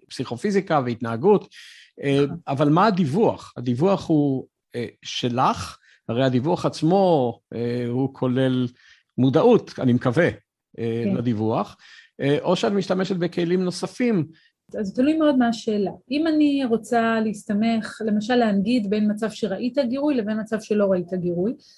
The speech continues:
Speaker 2: אז הרבה פעמים אני אבקש ממך לדווח על איזושהי סקאלה, ואז אני אבדוק את הפעילות המוחית שמשווה,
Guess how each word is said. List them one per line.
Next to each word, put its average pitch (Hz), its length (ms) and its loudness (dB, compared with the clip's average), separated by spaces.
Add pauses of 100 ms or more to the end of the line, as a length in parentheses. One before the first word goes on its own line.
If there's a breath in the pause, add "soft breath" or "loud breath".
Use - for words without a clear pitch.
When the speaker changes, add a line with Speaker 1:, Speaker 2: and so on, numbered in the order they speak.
(160 soft breath)
Speaker 2:
אז 185 80 0
הרבה 220 200 6
פעמים 269 340 6
אני 247 140 6
אבקש 208 300 -2
ממך 226 260 0
לדווח 196 540 0
על 202 60 0
איזושהי 190 360 -4
סקאלה, 185 560 -2 (380 soft breath)
ואז 214 180 4
אני 226 140 6
אבדוק 233 260 4
את 240 80 -2
הפעילות 220 360 0
המוחית 220 340 0
שמשווה, 208 760 0